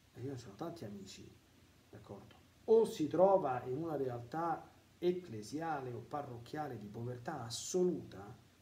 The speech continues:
il sacerdote campa con le elemosine che gli vengono dalle celebrazioni delle Sante Messe. Per cui tu ti, gli dici celebra la messa e quello te lo celebra, non gli lasci l'offerta e quello si muore di fame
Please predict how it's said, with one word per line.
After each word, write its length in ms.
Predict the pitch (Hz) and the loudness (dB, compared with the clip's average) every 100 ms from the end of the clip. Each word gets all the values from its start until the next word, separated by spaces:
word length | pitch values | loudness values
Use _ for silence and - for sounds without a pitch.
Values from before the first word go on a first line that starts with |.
| - - - - _ - - | -20 -20 -20 -20 _ -20 -4
il 140 | 165 | -4
sacerdote 800 | - 190 202 196 147 117 113 - | -2 -2 -2 0 -2 -2 -8 -8
campa 480 | - 175 127 113 110 | 0 0 0 -6 -8
con 180 | 110 120 | -6 -4
le 160 | 165 | 2
elemosine 920 | 196 196 202 220 180 190 190 180 - - | 2 4 0 -2 -2 0 -2 -4 -12 -20
che 120 | - 135 | -14 -8
gli 220 | 147 180 | -6 -2
vengono 480 | 170 135 117 110 123 | -2 -2 -6 -10 -8
dalle 220 | 135 117 | -8 -8
celebrazioni 600 | 139 180 180 202 202 208 | -4 -4 -2 -2 -2 -4
delle 180 | 135 123 | -4 -4
Sante 300 | 143 127 - | -6 -8 -10
Messe. 400 | 120 110 - - - - _ _ _ _ _ _ _ _ _ - - - | -10 -10 -12 -16 -20 -20 _ _ _ _ _ _ _ _ _ -20 -20 -4
Per 180 | 165 165 | -4 0
cui 220 | 185 131 | 0 2
tu 300 | 202 151 - - | 2 0 -2 -12
ti, 420 | - 139 160 160 127 117 113 | -6 -2 0 2 0 -4 -10
gli 80 | - | -8
dici 240 | 151 180 - | -6 -6 2
celebra 340 | 180 190 160 | 4 4 2
la 120 | 143 | -2
messa 240 | 147 127 117 | -2 -4 -6
e 40 | |
quello 200 | - 170 | -2 -2
te 100 | 131 | -2
lo 120 | 127 | -4
celebra, 300 | 123 147 120 | -4 -6 -6
non 120 | 120 | -6
gli 80 | 131 | -2
lasci 260 | 170 - 131 | -2 -2 -6
l'offerta 380 | 120 120 117 139 | -10 -10 -10 -6
e 20 | |
quello 180 | 220 220 | -4 -2
si 80 | |
muore 240 | 151 127 113 | -4 -4 -8
di 100 | 107 | -6
fame 440 | 147 143 98 92 | -6 -6 -8 -14